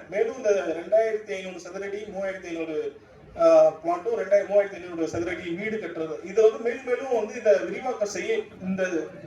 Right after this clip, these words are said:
இது வந்து பைலட் ப்ராஜெக்ட் மாதிரி மேலும் மேலும் இது வந்து விரிவாக்கம் செய்யப்படுங்கிறது வந்து நாங்க நம்புறோம். May-, maybe ஒரு ஐயாயிரம் சதுரடி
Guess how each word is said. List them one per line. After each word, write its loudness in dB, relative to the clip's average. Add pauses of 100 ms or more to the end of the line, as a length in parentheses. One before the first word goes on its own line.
(280)
இது -4
வந்து 4
பைலட் 4
ப்ராஜெக்ட் -2
மாதிரி 2
மேலும் 0
மேலும் 0
இது -10
வந்து -6
விரிவாக்கம் -4
செய்யப்படுங்கிறது 0
வந்து -6 (200)
நாங்க -2
நம்புறோம். -6
May-, -10 (120)
maybe -6
ஒரு 4
ஐயாயிரம் 2
சதுரடி -10